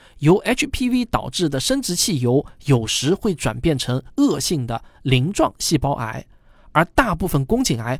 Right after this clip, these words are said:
都属于鳞状细胞癌。因此啊，楚尔豪森就推测，H P V能够长期与宿主共存，也有明确的良性转成恶性的病例。它比疱疹病毒更有可能是导致宫颈癌的罪魁祸首。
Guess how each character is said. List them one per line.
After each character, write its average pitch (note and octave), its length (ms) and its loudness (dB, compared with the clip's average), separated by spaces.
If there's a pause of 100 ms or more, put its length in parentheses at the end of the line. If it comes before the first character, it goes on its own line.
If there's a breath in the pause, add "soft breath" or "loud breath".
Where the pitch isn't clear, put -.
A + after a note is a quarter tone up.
(140 soft breath)
都 D4+ 220 6
属 A#2 300 -6
于 A2+ 260 0 (120 soft breath)
鳞 A#2+ 220 -2
状 C3 180 0
细 - 140 -4
胞 A#2 140 -6
癌。 G#2 200 -10 (400)
因 E3 140 2
此 - 160 -4
啊， - 140 -10 (140 soft breath)
楚 - 180 -2
尔 C3 60 0
豪 B2 160 -2
森 C3+ 160 -2
就 B2 100 -2
推 C3 160 -2
测 - 240 -6 (220 soft breath)
，H D#3 240 0
P E3+ 180 -4
V F3+ 240 -4
能 C3 160 0
够 D3+ 140 0
长 C3+ 340 0
期 G3 240 0
与 A#2+ 140 -4
宿 - 200 -2
主 C3 160 -6
共 C3 220 -4
存， B2 280 0 (280 soft breath)
也 D3+ 160 4
有 C#3 140 2
明 A#2 260 -2
确 G#3+ 180 2
的 C3+ 140 -2
良 A2+ 280 -4
性 G3 220 0
转 A#2 220 -6
成 C#3 160 -4
恶 A#3 240 0
性 C3 180 -2
的 A2+ 120 -8
病 C#3 240 -2
例。 E3 180 -2 (320 soft breath)
它 - 160 4
比 F#3+ 160 2
疱 C4+ 260 6
疹 D3 160 0
病 D#3 220 -2
毒 D3+ 180 2 (140)
更 F4 160 2
有 E3 180 4
可 C#3 260 -2
能 A2+ 140 -6
是 C#3 280 -4
导 B2 200 -6
致 C3+ 200 -4
宫 A#3+ 240 -2
颈 C#3 180 -2
癌 A2 220 -4
的 C#3+ 180 -2 (160 soft breath)
罪 G#3+ 200 -2
魁 - 220 -8
祸 B2 220 -4
首。 - 240 -6